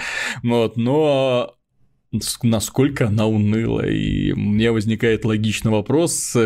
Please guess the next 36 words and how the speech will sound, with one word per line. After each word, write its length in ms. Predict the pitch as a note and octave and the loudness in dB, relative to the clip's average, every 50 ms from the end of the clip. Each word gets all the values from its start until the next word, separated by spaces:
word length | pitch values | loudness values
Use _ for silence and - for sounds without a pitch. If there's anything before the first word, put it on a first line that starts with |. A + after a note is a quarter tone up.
| A2 G#2+ - | 0 -2 -4
как 380 | - C3 A#2+ A2+ G#2+ - - B2 | -2 0 0 0 0 -2 -2 0
Epic 500 | A2+ G2+ - A#2 A2 G#2+ - G#2+ G2 G2+ | 0 0 2 0 0 0 0 -4 -2 0
Games 320 | G#2 C3 E3 F#3 E3 B2+ G#2+ | 2 2 2 2 2 0 0
будет 360 | G2 A2 G2 G#2 F#2+ - - G2 A2+ A#2+ - - | 0 0 0 0 -2 -2 -4 -4 -6 -6 -6 -6
бороться 680 | - G#2 G#2+ G#2 G#2 A2+ C3+ C#3 C#3 - - A2+ G#2+ G2 G2+ - - - - - - - - - | -2 0 0 2 2 2 0 0 -2 -2 -2 0 0 0 -2 -6 -8 -8 -8 -10 -12 -12 -6 -2
с 300 | B2+ A2 - - - B2+ | -2 -2 -2 0 0 0
Лолом 520 | A#2 A2 A2+ A#2+ B2+ C#3 C#3 A#2+ A2 A2 | 0 0 2 2 2 2 2 2 0 0
и 40 | A2 | -2
Дотой. 320 | G#2 B2 D#3+ F#3 - E3+ B2+ | 0 0 0 2 2 0 0
Ну, 100 | C3 D3 | 0 0
хотя, 460 | - F3 - - G#3+ A3 G3+ - - | 0 0 0 2 2 2 0 -2 -4
с 100 | D3 B2+ | -4 -2
другой 280 | B2 D#3+ F#3 F3 C3+ - | 0 0 2 2 0 0
стороны, 400 | - - A#2 C3 E3+ A#3+ C4+ C4 - _ _ _ _ _ _ _ _ _ - - - _ _ _ - - - - - | 0 -2 0 2 2 0 0 -2 -6 _ _ _ _ _ _ _ _ _ -20 -20 -20 _ _ _ -20 -20 -12 -6 -2
я 140 | C3 A#2+ A#2 | -2 -2 0
понимаю, 440 | - A#2 A#2+ B2+ E3+ G#3+ G3+ C3 - | 0 0 0 2 2 2 0 0 -2
потому 320 | - - A#2 A#2 B2+ C3 | -2 -2 -2 0 0 -2
что 180 | C3 - C3+ B2+ | -2 0 0 2
Лол 220 | C#3+ D3+ C3 A#2 | 2 2 2 0
и 40 | A2+ | 0
Дота, 420 | G#2+ D3 D3+ C#3 - - A#2+ A#2+ - | 0 2 2 2 2 2 0 0 0
они-то 540 | - A#2+ A#2 B2+ C3+ C#3 C3 C3+ B2+ A#2+ | 0 0 2 2 2 0 0 0 0 0
не 140 | A#2 A#2+ C3+ | 2 2 2
выйдут 320 | D#3 F#3+ F3+ B2+ B2 A2+ - | 2 2 2 2 0 0 0
на 60 | A2+ | 0
PlayStation 580 | G#2 B2+ A#2+ A#2 - C3+ A2+ G#2 - A#2+ G#2 | 0 0 0 0 2 0 0 0 0 0 -2
четыре, 460 | G2+ - - - C#4+ B3+ D3+ A2 - - - - - - | -2 -2 -2 0 2 2 2 0 -2 -6 -10 -10 -8 -6
зато 160 | - C#3 A#3+ C4+ | -2 0 0 2
на 80 | D4 | 0
PlayStation 520 | A3 F3 E3+ C3+ - E3 D#3 C3 - C#3 C3 | 0 0 0 0 2 0 0 0 0 0 -2
четыре 280 | - - C#4 A3+ D#3 | 0 0 0 0 0
будет 260 | B2 D3+ G3 G3 - | 2 0 0 0 0
Парагон. 460 | - - A2 G#2 G2 G#2+ G#2+ G2+ G2 - | -2 -2 0 0 0 0 0 0 -2 -2
Вот 240 | G#3+ C4 C4+ C4+ - | -2 -2 -2 0 0
вам 240 | C3+ D3+ D#3+ C#3+ - | 0 0 0 0 -2
и 280 | - C#3+ D#3+ G3+ - | -2 0 0 0 -2